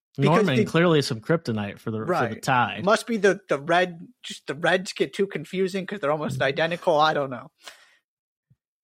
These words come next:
Speaker 1: Right? Because anybody who follows the Big twelve knows Oklahoma is just not that far off from <laughs> the other really good teams in the Big twelve. They just have to play them all the time, so they don't win <laughs> that many conference
Speaker 2: Right.
Speaker 1: games.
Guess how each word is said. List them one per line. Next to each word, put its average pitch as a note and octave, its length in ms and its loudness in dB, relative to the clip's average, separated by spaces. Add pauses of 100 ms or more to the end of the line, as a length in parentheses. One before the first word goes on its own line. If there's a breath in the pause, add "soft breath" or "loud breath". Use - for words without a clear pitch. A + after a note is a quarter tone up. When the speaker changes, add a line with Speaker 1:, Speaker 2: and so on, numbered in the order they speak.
(600)
Speaker 1:
Right? E3 260 2 (120)
Because A#3+ 380 2 (680)
anybody A3 360 0
who F#3 100 -10
follows F#3+ 300 2
the G3 60 -12
Big F#3 200 0
twelve B3+ 340 -2
knows C#3 440 -6 (640)
Oklahoma F4 520 2
is G3 140 0
just - 260 -2
not F#3+ 280 0
that G#3 240 4
far G3 240 4
off G3 260 2
from G#3 300 -6 (760)
<laughs> - 760 -20
the D3+ 420 -4 (220)
other F#3+ 240 2
really D3 280 0
good C#3 180 -4
teams C#3+ 240 -10
in D3 40 -12
the B2+ 80 -10
Big C3 220 -6
twelve. F#3 260 0
They F3 120 0
just G3 180 -2
have G#3 200 0
to - 60 -12
play B3 280 0
them F#3+ 240 -8
all C3 120 -8
the C#3 100 -8
time, C3 320 -12
so - 140 -8
they D#3 120 -2
don't G3 220 2
win F#3 200 -2
<laughs> B3 120 -4
that F3+ 140 -2
many D#3 180 -6
conference - 460 -10
Speaker 2:
Right. A#2 300 2
Speaker 1:
games. - 100 -20